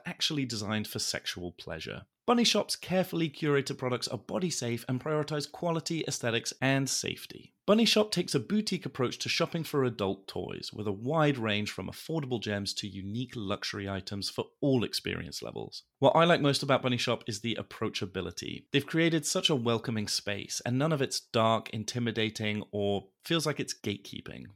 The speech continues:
And if you like pink, they've got you covered. Bunny Shop also donates a percentage of all sales to a non-profit of your choice. Plus, they ship quickly and discreetly. Let go of your shyness and embrace your self-love journey with confidence.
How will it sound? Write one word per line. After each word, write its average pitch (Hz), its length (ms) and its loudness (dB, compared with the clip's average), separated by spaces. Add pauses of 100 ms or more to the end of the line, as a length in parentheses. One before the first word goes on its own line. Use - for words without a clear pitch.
(160)
And 147 320 2
if 143 120 -2
you 143 80 2
like 117 240 -2
pink, 175 360 -4
they've 117 220 -2
got 160 160 -8
you 160 140 -4
covered. - 480 -8 (280)
Bunny 214 200 8
Shop 202 260 6
also 196 300 4
donates 156 360 2
a 143 60 2
percentage 127 460 -2
of 107 100 -4 (100)
all 156 220 2
sales 110 380 0
to 110 140 -2
a 104 40 0
non-profit 107 640 -2
of 95 180 -8
your 92 180 -6
choice. - 500 -8 (240)
Plus, 170 240 4
they 151 140 4
ship 214 240 2
quickly 165 440 0
and 127 220 2
discreetly. 110 760 -4 (240)
Let 214 180 4
go 170 160 10
of 127 100 6
your 123 100 6
shyness 104 480 2
and 107 160 0
embrace 147 420 2
your 123 140 2
self-love 135 640 0
journey 113 380 2
with 127 320 0
confidence. - 800 -8